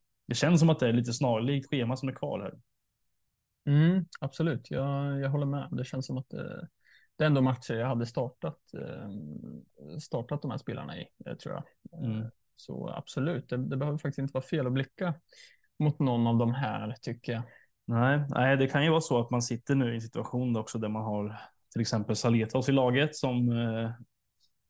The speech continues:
Speaker 1: ja, vi ska väl inte säga att han är helt out kanske, det är väl inte riktigt fastslaget än, men det är väl mycket som tyder på att han kanske inte kommer till spel, eh, här i nästa match. Eh,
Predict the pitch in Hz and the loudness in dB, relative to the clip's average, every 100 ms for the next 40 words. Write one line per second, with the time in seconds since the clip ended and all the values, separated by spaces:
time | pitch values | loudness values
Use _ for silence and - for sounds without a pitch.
0 | _ _ - 120 120 117 127 123 123 120 | _ _ -6 -4 -2 2 6 6 4 2
1 | 139 117 113 110 110 110 110 113 113 - | 2 4 4 4 4 2 0 -2 -4 -4
2 | 107 107 117 139 - 98 104 - - 104 | -4 -2 2 2 0 -4 -6 -10 -8 -6
3 | - 110 113 110 110 113 107 107 104 107 | -2 0 2 2 0 0 -2 -4 -4 -8
4 | - - - _ - 113 - 104 104 131 | -8 -16 -16 _ -6 -4 0 0 2 2
5 | 110 104 113 110 110 110 113 113 110 104 | 0 2 2 2 0 0 0 -2 -6 -4
6 | 110 123 123 101 101 107 110 101 127 117 | 0 0 0 -2 -4 -2 -2 0 2 2
7 | 117 - 107 - _ _ _ - 123 113 | 2 -2 -2 -2 _ _ _ -6 -4 -4
8 | 50 50 - - - 104 104 107 - 120 | -4 -6 -8 -8 -6 -4 -2 -4 0 0
9 | 104 - - _ _ _ _ _ _ _ | 0 -6 -12 _ _ _ _ _ _ _
10 | - 107 107 104 | -4 -4 -4 -6